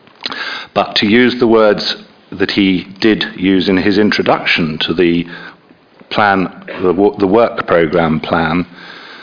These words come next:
to the Gypsy and Traveller component of that, there has to be a very thorough assessment of any sites. There has been a very thorough assessment,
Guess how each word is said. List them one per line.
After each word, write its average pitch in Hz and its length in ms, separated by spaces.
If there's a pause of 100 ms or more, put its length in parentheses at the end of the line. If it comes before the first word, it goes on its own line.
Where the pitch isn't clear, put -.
(1200)
to 90 120
the 92 80
Gypsy - 440
and 90 140
Traveller 127 380
component 87 640
of 78 100
that, 92 420 (800)
there 202 160
has 113 300
to - 120
be 101 280
a 101 120
very 98 280
thorough 95 420
assessment - 720 (840)
of 90 180
any 85 160
sites. - 640
There 101 140
has 120 420 (180)
been 90 420
a 87 100
very 104 320
thorough 101 260
assessment, - 680